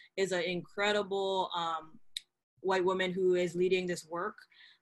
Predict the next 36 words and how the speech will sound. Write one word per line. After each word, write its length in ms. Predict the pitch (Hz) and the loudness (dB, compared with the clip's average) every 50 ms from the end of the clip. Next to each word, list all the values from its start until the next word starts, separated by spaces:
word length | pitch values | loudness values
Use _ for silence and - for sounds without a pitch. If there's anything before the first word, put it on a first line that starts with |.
| _ | _
Um, 300 | 180 175 170 170 165 170 | 2 4 4 4 2 -2
she 220 | 170 - 208 202 196 | -4 -2 0 0 2
has 340 | 196 185 185 185 185 175 175 | 4 6 6 6 4 2 -2
a, 440 | - - 185 180 180 175 175 170 165 | -2 0 0 2 2 2 0 0 -2
um, 380 | - 170 165 165 165 160 - - - - | -2 -4 -4 -4 -4 -6 -10 -18 -12 -4
white 220 | 180 190 190 180 | -2 -2 2 2
women's 260 | 202 202 202 202 185 | 2 2 2 -2 -6
group, 340 | 175 _ 196 196 208 214 220 - - - - - - _ _ _ _ _ _ - _ | -6 _ -2 0 0 -2 -4 -8 -16 -20 -20 -20 -20 _ _ _ _ _ _ -10 _
um, 340 | - 185 175 165 160 165 165 - | 2 2 2 2 2 -4 -6 -2
that, 240 | 190 190 185 180 - - _ | 0 2 2 0 -2 -4 _
that 220 | 185 185 175 180 185 | 0 2 2 4 2
is 160 | 180 175 180 | 2 2 0
a 120 | 170 165 | -2 -2
no 280 | 175 175 185 202 214 226 | 0 0 4 4 4 4
shame 340 | 220 - 226 214 208 208 208 | 4 4 4 4 4 2 2
policy. 560 | 214 196 190 190 202 202 - 214 202 196 190 | 4 4 4 4 2 0 0 0 0 2 2
Like, 220 | 185 170 170 156 | 2 0 -2 -2
this 160 | - 180 180 | -4 -2 0
is 140 | 208 190 190 175 | 0 0 0 0
where 320 | 175 185 185 185 185 175 | 0 2 2 2 0 0
you 180 | 190 190 185 185 - | -2 -2 -2 0 0
ask 280 | 175 180 190 190 - | -2 -2 -2 -4 -4
your 120 | - 185 - | -8 -8 -10
questions, 500 | - - 190 175 185 - 233 240 254 220 | -4 -4 -2 -2 -2 -4 -4 -2 0 0
and 100 | 202 185 | -2 -2
she 160 | - - 185 175 | 0 -2 -2 0
leads 300 | 165 175 185 185 175 - | 0 0 -2 -2 -2 -6
this 140 | 175 160 - | -10 -12 -10
discussion. 580 | 170 - - - 170 165 175 - - 147 131 151 | -12 -12 -8 -4 -4 -4 -4 -6 -8 -10 -10 -10
And 200 | 151 151 156 147 - - - - - - | -12 -12 -14 -16 -16 -18 -20 -20 -10 -4
there's 200 | 180 180 170 - | -4 -4 -2 -2
so 200 | - - 208 196 | 0 0 2 2
many, 200 | 190 196 190 165 | 0 0 -2 -2
and 120 | 185 190 | -2 0
that's 220 | 190 180 185 185 - | 2 2 2 2 0
a, 140 | 190 180 | -2 -2